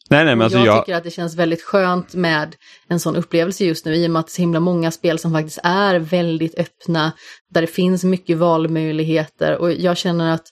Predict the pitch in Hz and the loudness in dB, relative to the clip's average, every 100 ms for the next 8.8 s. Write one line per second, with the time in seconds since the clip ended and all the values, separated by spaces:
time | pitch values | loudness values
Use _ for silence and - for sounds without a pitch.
0 | _ _ _ _ _ _ _ _ - 180 | _ _ _ _ _ _ _ _ -8 -2
1 | 196 269 254 311 294 180 170 170 170 185 | 0 2 2 0 0 2 2 2 0 -4
2 | 165 160 160 165 156 - 151 - - - | -2 -2 -2 -2 -4 -8 -8 -8 -8 -4
3 | 180 - 220 208 170 - 147 175 - - | -2 -2 0 -2 -2 -4 -4 -6 -12 -8
4 | 202 208 190 214 - 226 202 180 185 185 | -2 -2 2 0 0 0 0 2 2 0
5 | 180 170 170 - 170 160 165 170 170 175 | -2 -6 -8 -4 -2 0 -2 -2 -2 -2
6 | 165 170 - 185 156 165 165 165 160 - | -2 -4 -2 0 0 -2 -2 -2 -2 -6
7 | - - _ _ 185 - 180 175 196 180 | -20 -20 _ _ -2 0 -2 0 0 2
8 | 175 165 165 - 170 156 175 196 | 2 2 -2 -2 0 0 2 0